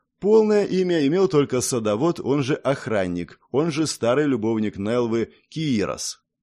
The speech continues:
единственный свободный в нашей компании. Сейчас он был женат и жил в своем доме, но эту неделю ночевал здесь. Весенний сад требовал много работы. «Нелва уже ужинает»,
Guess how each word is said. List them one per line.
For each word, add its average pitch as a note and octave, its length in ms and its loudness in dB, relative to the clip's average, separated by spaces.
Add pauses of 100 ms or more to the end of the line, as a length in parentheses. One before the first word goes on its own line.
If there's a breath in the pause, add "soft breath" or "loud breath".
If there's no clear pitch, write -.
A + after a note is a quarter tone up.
единственный B2 680 -2
свободный A2+ 540 -2
в A2+ 80 -4
нашей F#2 260 -6
компании. D2+ 560 -6 (340)
Сейчас D#3+ 380 -2
он D#3 160 0
был C#3+ 220 0
женат C#3+ 480 -2
и G2 140 -4
жил A2+ 260 -4
в - 20 -6
своем B2 320 -2
доме, A#2 360 0 (240 soft breath)
но D3 200 -4
эту F#3+ 240 -2
неделю E3 440 0
ночевал D3+ 460 0
здесь. F#2 540 -6 (140)
Весенний G#2 560 -4
сад A#2+ 340 -2
требовал A2+ 460 0
много F#2+ 320 -2
работы. A#2 440 -2 (400)
«Нелва C#3+ 460 2
уже C#3+ 220 4
ужинает», A#2 720 -2